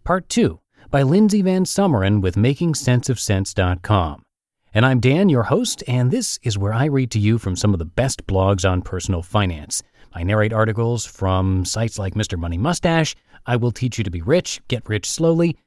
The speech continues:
Budgets Are Sexy, and many more, sort of like a gigantic ongoing audiobook, but free of charge. Now, today's post is a continuation from yesterday, so if you're new here or skipping around,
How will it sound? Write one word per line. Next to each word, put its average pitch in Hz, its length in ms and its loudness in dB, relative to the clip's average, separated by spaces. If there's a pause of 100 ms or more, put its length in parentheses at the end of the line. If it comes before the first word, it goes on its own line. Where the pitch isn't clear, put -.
(200)
Budgets 185 320 2
Are 180 80 0
Sexy, 104 640 -2
and 104 340 4
many 123 280 6
more, 82 320 0
sort 277 200 -2
of 269 120 -2
like - 160 0
a 185 80 2
gigantic 139 640 2
ongoing 110 560 4
audiobook, 95 560 0 (320)
but 123 120 0
free 110 300 2
of 98 100 -2
charge. - 540 0 (480)
Now, 175 100 0
today's 233 300 -2
post 165 280 2
is 139 140 0
a 131 40 -2
continuation 135 640 4
from 101 180 2
yesterday, 98 440 -2
so 98 240 0
if 95 140 -2
you're 95 80 2
new 156 140 6
here 160 260 2
or 117 140 -6
skipping - 360 0
around, 123 380 2